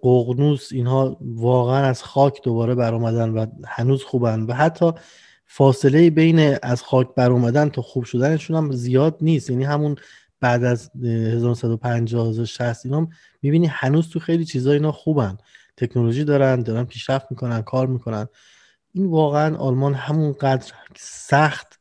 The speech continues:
خشن، جدی، درست و همه چیز سر جاشه در آلمان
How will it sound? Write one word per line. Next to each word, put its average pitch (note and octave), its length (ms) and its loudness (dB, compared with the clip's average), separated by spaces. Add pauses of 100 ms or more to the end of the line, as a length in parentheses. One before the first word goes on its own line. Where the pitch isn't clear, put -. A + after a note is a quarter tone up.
(460)
خشن، D3 680 0 (540)
جدی، A#2+ 800 0 (420)
درست D3 720 6 (500)
و A#2+ 180 2
همه C#3+ 360 4
چیز D#3+ 240 0
سر C3 340 4
جاشه A2+ 600 2
در G2+ 140 -6
آلمان G2 380 -10